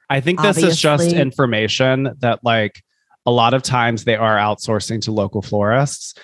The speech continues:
Speaker 1: So you, so
Speaker 2: Right.
Speaker 1: like, it is maybe a bit of a gamble. And maybe it's
Speaker 2: It
Speaker 1: more of a
Speaker 2: is.
Speaker 1: gamble than going directly, but it
Speaker 2: Yeah.
Speaker 1: is much more appropriate if you live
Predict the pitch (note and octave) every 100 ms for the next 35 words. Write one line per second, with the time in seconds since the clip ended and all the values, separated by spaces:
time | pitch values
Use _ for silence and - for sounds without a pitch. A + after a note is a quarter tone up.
0 | _ - B2+ B2 C3 A#2+ - - C#3 B2+
1 | A#2+ - B2+ B2+ B2 - C3 B2 A#2 C3+
2 | C3+ B2 B2+ C#3 B2+ F#3 G3+ - A2+ -
3 | _ B2 B2+ B2+ C#3 C#3 - B2+ C3 C3
4 | A#2+ A2+ A2+ A2+ A2 G#2+ G#2 G2+ F#2+ F2+
5 | - A#2 C3 - - - C3+ C3+ C3+ -
6 | D3 D#3 D#3+ C#3+ B2+ - _ D#3+ C#3 C3+
7 | D3 - C#3+ C#3 C3 C3+ _ _ C#3 B2
8 | C3 C3 B2+ B2 A2 G#2+ - A#2 A2+ A#2+
9 | A#2 A#2 A2+ A2+ A#2 A#2 A2